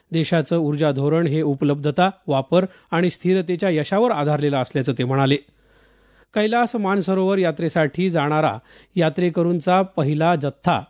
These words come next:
उद्या सिक्कीमची राजधानी गंगटोक इथं पोहोचणार आहे. सिक्कीम सरकारनं त्यांच्या स्वागतासाठी आणि सुरक्षिततेसाठी सर्व आवश्यक व्यवस्था केली आहे. पाच वर्षांच्या खंडानंतर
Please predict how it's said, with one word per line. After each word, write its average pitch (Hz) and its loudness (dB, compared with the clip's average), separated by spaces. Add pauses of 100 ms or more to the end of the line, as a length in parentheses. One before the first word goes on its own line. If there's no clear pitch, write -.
उद्या 160 4
सिक्कीमची 165 -2
राजधानी 143 0
गंगटोक 151 0
इथं 139 -2
पोहोचणार 113 0
आहे. 104 2 (440)
सिक्कीम 156 0
सरकारनं 139 0
त्यांच्या 143 -2
स्वागतासाठी 135 -2
आणि 156 0
सुरक्षिततेसाठी 151 0 (400)
सर्व 196 0
आवश्यक 170 -2
व्यवस्था 139 -2
केली 120 -2
आहे. 120 2 (500)
पाच 175 0
वर्षांच्या 147 0
खंडानंतर 135 0